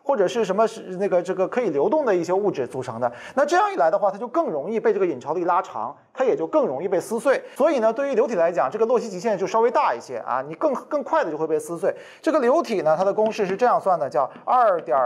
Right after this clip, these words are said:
四四倍三次根号下 rho 大 M 比上 rho 小 M 再乘以 R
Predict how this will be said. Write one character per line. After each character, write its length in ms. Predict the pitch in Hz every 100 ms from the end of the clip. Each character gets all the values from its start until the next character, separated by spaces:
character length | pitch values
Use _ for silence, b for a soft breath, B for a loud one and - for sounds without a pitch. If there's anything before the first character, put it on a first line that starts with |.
| 117
四 320 | - 254 226
四 300 | 175 269 220
倍 280 | 160 190 127
三 320 | - 208 196
次 240 | 196 196 151
根 240 | 190 185
号 180 | 190 156
下 240 | 170 156 - B B
rho 240 | 175 202 190
大 360 | 170 165 143
M 160 | 147 170
比 180 | 160 127
上 240 | 160 147
rho 160 | 151 175
小 180 | 170 113
M 320 | 104 139 143
再 140 | 151
乘 200 | 135 -
以 60 | 131
R 280 | 90 101